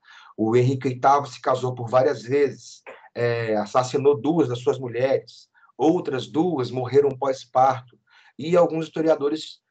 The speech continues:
chegam a afirmar que, alguns professores, na verdade, às vezes dão mole e falam, "Ah, testou, testou, testou, teve cinco mulheres, seis mulheres", alguns falam,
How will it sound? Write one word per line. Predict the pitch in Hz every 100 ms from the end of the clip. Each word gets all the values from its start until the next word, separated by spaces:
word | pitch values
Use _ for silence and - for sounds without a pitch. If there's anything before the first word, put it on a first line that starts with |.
| -
chegam | - 180 170
a | 156
afirmar | 156 143 131 139 151
que, | 143 107 - _ _
alguns | 175 170 208
professores, | 202 208 202 208 180
na | 147
verdade, | 139 127 143 156 123
às | 117
vezes | 131 120
dão | 127
mole | 120 135 143
e |
falam, | 139 135 165
"Ah, | 170
testou, | 160 156 - 165
testou, | 160 139 - 156
testou, | 131 123 170 165
teve | 165 147
cinco | 127 - 175 -
mulheres, | 123 147 160 - -
seis | 180 156
mulheres", | 135 127 165 156
alguns | 131 127 127
falam, | - 165 170 165